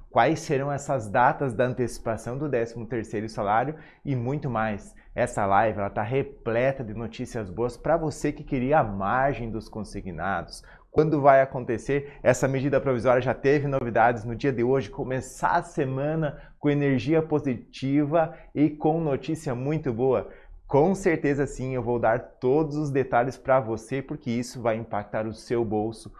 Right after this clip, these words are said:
o bolso da sua família. Vamos saber todos os detalhes de tudo que está acontecendo e que notícia quente é essa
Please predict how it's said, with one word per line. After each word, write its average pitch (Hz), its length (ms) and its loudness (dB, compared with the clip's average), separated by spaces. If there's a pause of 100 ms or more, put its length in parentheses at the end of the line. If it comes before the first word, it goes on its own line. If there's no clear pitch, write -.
(140)
o 120 120 -4
bolso 127 520 0
da 113 200 -2
sua 156 440 -4
família. 107 460 -6 (240)
Vamos 110 160 -6
saber 123 400 0
todos 117 280 0
os 113 100 -6
detalhes 110 420 0
de 110 80 -6
tudo 127 220 -10
que - 80 -16
está - 180 -4
acontecendo 117 540 -6
e 127 40 -10
que - 160 -10
notícia 185 600 -6
quente 123 360 -6
é 107 120 2
essa 110 340 0